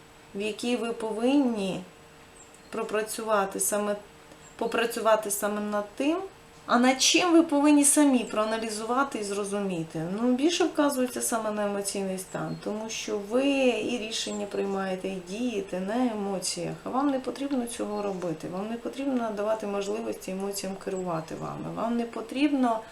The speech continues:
знаходитися в роздраві, вам потрібно досягнути внутрішнього балансу для того, щоб досягнути бажаного результату, для того, щоб жити в благополуччі і достатку. Так, у вас є стовідсотковий шанс, але от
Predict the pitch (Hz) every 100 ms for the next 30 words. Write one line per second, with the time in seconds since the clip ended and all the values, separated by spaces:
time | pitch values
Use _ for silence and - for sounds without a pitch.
0 | - - - - 202 233 233 262 240 233
1 | - - 214 214 220 196 208 196 180 170
2 | - 175 202 220 226 226 247 233 214 202
3 | 202 202 208 208 196 196 220 226 226 -
4 | 214 202 208 190 180 175 - 247 233 202
5 | 196 220 247 226 - 208 202 190 190 190
6 | 190 208 202 185 185 190 185 185 185 180
7 | 185 190 196 170 165 165 170 165 - 220
8 | 277 254 - - 180 165 - - - -
9 | - - - - - 185 202 247 240 202
10 | 208 190 196 196 190 196 185 202 - 185
11 | - - - 269 269 262 262 254 - 180
12 | 233 240 202 190 - - - 185 180 175
13 | - 165 156 - 190 254 269